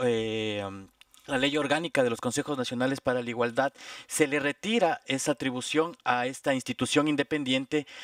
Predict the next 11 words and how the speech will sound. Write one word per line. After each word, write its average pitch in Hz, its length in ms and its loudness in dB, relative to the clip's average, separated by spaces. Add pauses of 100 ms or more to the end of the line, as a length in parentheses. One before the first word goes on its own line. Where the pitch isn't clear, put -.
(120)
para 135 200 2
darle, 156 420 0 (340)
a 120 100 -8
través 139 240 4
de 156 80 2
un 165 60 0
decreto 156 340 2
ejecutivo, 147 720 0 (340)
la, 117 480 2
esta 156 220 -2
competencia 147 720 0